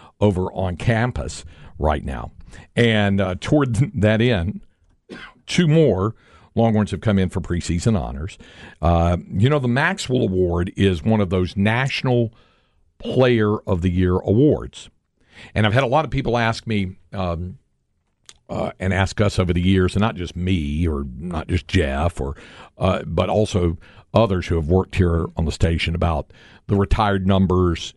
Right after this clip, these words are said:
inside of D K R Texas Memorial Stadium. And it requires,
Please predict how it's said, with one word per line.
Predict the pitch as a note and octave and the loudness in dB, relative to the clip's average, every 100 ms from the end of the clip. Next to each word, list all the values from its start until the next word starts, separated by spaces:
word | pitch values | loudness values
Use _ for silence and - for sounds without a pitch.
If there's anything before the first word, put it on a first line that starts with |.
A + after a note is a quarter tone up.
| - | -8
inside | F2 D#2+ F2+ F2 | -6 -2 -2 0
of | |
D | D#2+ E2+ | 0 2
K | F2+ | 2
R | D#2+ E2 | 2 2
Texas | - F2 - D#2 | 0 -4 -4 -6
Memorial | D#2+ D#2+ D2+ C2 | -2 -2 -2 -4
Stadium. | - A#2+ A2+ F2+ C2+ C#2+ - - - _ | -4 0 0 0 -4 -8 -12 -20 -20 _
And | - F2+ F2 E2+ | -4 -2 0 -2
it | E2+ - | -4 -4
requires, | F2 - G2 F#2 F2 E2+ E2+ - | -4 -2 0 2 2 -2 -4 -10